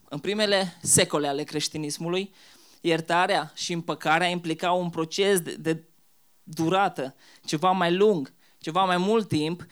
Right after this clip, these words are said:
în timp ce persoana în cauză era vindecată prin lucrarea, fiți atenți, întregii comunități creștine în primele secole. În evul mediu timpuriu, aceasta s-a transformat, disciplina mărturisirii, s-a transformat treptat într-un sacrament personal, iar după reformă,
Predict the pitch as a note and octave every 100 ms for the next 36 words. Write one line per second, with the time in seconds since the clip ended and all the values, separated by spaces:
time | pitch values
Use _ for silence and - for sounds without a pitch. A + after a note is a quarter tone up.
0 | - E3 G#3 A3 A3 F3+ E3 G3+ A3 G3
1 | F3 F3+ F#3 F3 E3 D#3 G3+ A3+ A#3+ G#3
2 | E3 - F3+ F#3+ F#3 G#3+ G#3 F3 F3+ G3+
3 | G3+ G#3+ F#3+ F#3+ G#3 F3 E3+ E3 - G#3+
4 | G#3 F#3 F#3+ F#3 F3+ F3 F3 G#3 F#3 -
5 | - E3+ - G3 F#3+ C3+ - _ _ _
6 | _ _ _ _ _ _ _ _ - D#3
7 | - E3 E3+ D#3+ D#3+ D3+ B2+ B2+ - -
8 | - D#3 F3+ A#3 A3+ A3 G3+ G#3+ G3+ F#3+
9 | D#3+ E3+ G3 - - - - - - -
10 | G3 A3+ G#3+ F#3+ F#3 F#3 - E3 D#3 F#3
11 | F3 E3 D#3+ E3+ F3 F#3+ F3+ - F3+ F3
12 | C#3 C3 D3 C#3 D#3 - D3+ D3+ D3+ G3
13 | F3+ F3 F#3 F3+ E3+ E3 E3+ D#3+ D#3+ E3
14 | E3 D#3+ C#3+ - D3 C#3+ C3 C3 C3+ G3
15 | A3 A3+ A#3 A#3 A#3 F3+ C3+ E3+